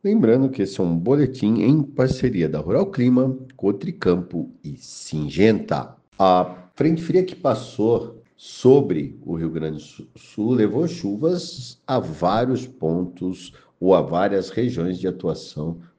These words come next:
da Cotricampo. E foram chuvas relativamente boas e generalizadas, o que elevou os níveis de umidade no solo.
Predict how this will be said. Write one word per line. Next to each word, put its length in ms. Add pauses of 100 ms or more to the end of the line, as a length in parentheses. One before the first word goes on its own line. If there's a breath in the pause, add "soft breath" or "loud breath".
(100)
da 220
Cotricampo. 1040 (220 soft breath)
E 80
foram 320
chuvas 460
relativamente 1000
boas 480
e 100
generalizadas, 1120 (240 soft breath)
o 80
que 220
elevou 500
os 160
níveis 400
de 80
umidade 540
no 120
solo. 560